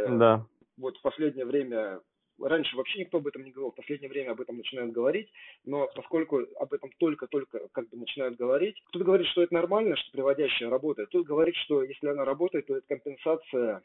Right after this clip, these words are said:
Speaker 2: что значит либо амнезия ягодичных, либо квадры слабые, либо что-то еще, и вот нужно,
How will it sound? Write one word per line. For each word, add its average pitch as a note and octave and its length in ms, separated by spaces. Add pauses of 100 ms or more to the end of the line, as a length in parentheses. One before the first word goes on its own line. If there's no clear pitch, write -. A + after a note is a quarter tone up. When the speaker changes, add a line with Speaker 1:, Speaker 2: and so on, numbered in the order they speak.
Speaker 2:
что - 240
значит C3 340
либо B2+ 520 (300)
амнезия C3+ 600
ягодичных, D3 640 (240)
либо C#3 260
квадры D3+ 400
слабые, C3 400
либо A#2+ 200
что-то A#2+ 260
еще, C#3+ 280
и C#3+ 60
вот A#2+ 220
нужно, A#2+ 420